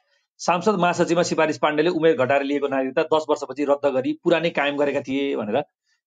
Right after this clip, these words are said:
यो सङ्घ-, सङ्घीय संसदको महासचिवमा सिफारिस, प्रतिनिधि सभाका सचिव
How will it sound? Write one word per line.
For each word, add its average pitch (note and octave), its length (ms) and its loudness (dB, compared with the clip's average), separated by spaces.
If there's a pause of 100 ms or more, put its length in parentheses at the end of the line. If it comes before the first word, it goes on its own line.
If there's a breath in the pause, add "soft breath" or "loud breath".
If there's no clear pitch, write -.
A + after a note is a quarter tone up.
(100)
यो A#2 340 0
सङ्घ-, D3+ 380 -4
सङ्घीय F#3 540 0
संसदको D#3+ 520 -2
महासचिवमा D3 500 -2
सिफारिस, C3+ 400 -6
प्रतिनिधि D3 240 -4
सभाका C3+ 300 -2
सचिव C3+ 440 -4